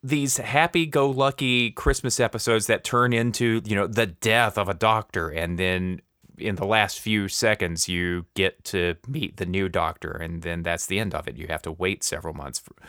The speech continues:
but Christopher Eccleston left at the end of the first series. We got introduced to David Tennant saying, "Hello, Barcelona," and then we got a, uh, Children in Need one-off special.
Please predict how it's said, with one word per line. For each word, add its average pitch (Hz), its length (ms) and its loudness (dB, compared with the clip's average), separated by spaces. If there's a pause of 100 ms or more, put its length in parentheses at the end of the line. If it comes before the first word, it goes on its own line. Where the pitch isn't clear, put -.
(360)
but 123 200 2
Christopher 165 400 -2
Eccleston 139 400 -2
left 98 360 -2
at 123 120 -6
the 104 360 2 (140)
end 117 360 0
of 104 340 -2
the 101 280 0
first 110 440 -2
series. 123 600 -2 (680)
We 95 580 0
got 98 380 2
introduced 113 600 -2
to 107 180 2
David 104 260 0
Tennant 110 240 -2
saying, 101 380 0
"Hello, 104 260 2
Barcelona," 101 580 0
and 101 120 0
then 101 100 0
we 98 80 -4
got 95 340 0
a, 92 460 0
uh, 87 280 0
Children 107 360 -2
in 92 180 -2
Need 101 400 0
one-off 98 400 0
special. 107 480 0